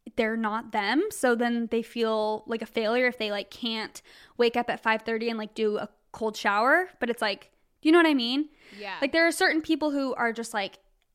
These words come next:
Speaker 1: extra motivated, and I'm just like, "I don't think I have that <laughs> motivation
Speaker 2: Yeah.
Speaker 1: currently in me." Like, I don't really want to do that, but, like, because I see successful do-,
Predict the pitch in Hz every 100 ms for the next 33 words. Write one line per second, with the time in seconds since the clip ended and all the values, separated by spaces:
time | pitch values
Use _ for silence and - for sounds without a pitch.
0 | _ _ - 277 285 - - 233 226 220
1 | 233 277 285 247 233 208 - 170 - 247
2 | 392 392 254 226 214 - 220 202 208 -
3 | 208 208 220 254 247 226 233 - 220 208
4 | 214 _ - 220 220 165 - 285 302 262
5 | 269 - 285 320 277 240 262 262 302 269
6 | 294 269 202 202 208 214 254 - 226 -
7 | 196 196 294 339 254 240 226 - 233 -
8 | 220 220 240 233 - 220 - 233 240 -
9 | 220 - 220 202